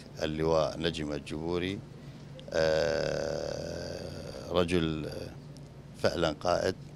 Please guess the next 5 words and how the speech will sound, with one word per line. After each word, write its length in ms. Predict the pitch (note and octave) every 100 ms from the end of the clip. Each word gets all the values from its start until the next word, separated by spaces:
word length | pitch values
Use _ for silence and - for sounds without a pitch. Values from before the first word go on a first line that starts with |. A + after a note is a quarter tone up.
| - - - - - -
آه، 1200 | D2+ D2+ D2+ D2+ C#2+ - - - - D2+ D#2+ -
أراضي 380 | D#2+ E2+ D#2 D2
نينوى، 640 | D2+ D#2 D2+ D2+ D2+ D#2 D2+ D2+
البوادر 1200 | D2+ D2 D2 D2 D2 C#2+ C#2+ D#2 D#2 D#2+ D#2 D#2
التحرير 800 | D2+ - C#2+ - E2 D#2+ D#2+ D#2+